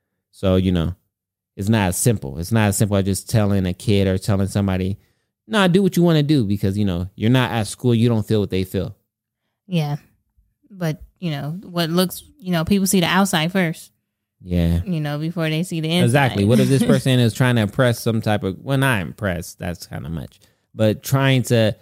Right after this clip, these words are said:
Speaker 1: catch some girl attention that he really, really likes or something, or a girl is trying to catch some guy attention that, and you shouldn't have to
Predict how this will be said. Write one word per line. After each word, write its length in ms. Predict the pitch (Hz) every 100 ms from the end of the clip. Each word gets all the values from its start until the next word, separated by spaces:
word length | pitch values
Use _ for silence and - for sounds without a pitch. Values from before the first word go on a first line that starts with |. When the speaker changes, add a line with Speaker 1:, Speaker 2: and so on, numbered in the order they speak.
| _ -
Speaker 1:
catch 240 | 151 135
some 500 | - - 123 123 104 98
girl 280 | 120 123 123
attention 440 | 113 - 110 110
that 100 | 110
he 100 | 101 101
really, 320 | 113 113 113
really 260 | 107 107
likes 320 | 98 98 87 90
or 80 |
something, 240 | 87 90 87
or 280 | 87 85 60
a 160 | - 95
girl 240 | 113 113
is 80 | 110
trying 160 | 113 101
to 60 |
catch 180 | 107 101
some 280 | - 101 101
guy 220 | 104 104
attention 300 | 95 95 92
that, 240 | 92 80 - _ _ _
and 100 | 135
you 120 | 165 208
shouldn't 300 | 208 190 160
have 200 | 147 147
to 300 | 131 117